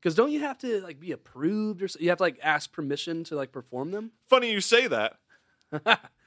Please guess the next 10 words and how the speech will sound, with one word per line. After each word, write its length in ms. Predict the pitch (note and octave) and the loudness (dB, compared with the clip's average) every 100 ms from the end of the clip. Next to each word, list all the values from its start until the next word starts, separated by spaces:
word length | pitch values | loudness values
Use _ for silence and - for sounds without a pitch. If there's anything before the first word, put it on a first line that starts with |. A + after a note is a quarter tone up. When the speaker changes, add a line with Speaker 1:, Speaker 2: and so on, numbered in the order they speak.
| - | -4
Speaker 2:
So 160 | E3 F#3 | 2 4
many 240 | G#3+ B3 | 4 4
people 340 | G#3+ A#3 G#3+ D#3 | 2 0 0 4
actually 340 | E3 F3 F#3 D#3 | 6 4 0 -6
believe 300 | C#3+ D3+ C#3+ | -2 -2 0
that 100 | C3 | 0
exorcisms 500 | C3+ C3 C3+ B2+ A#2+ | -2 -2 -6 -4 -4
are 60 | |
solely 480 | A2+ - C3 C#3 C3+ | -4 -2 0 0 0
performed 720 | - A#2 - D3 D3 G#2+ G2 | -6 -10 -2 2 4 2 -4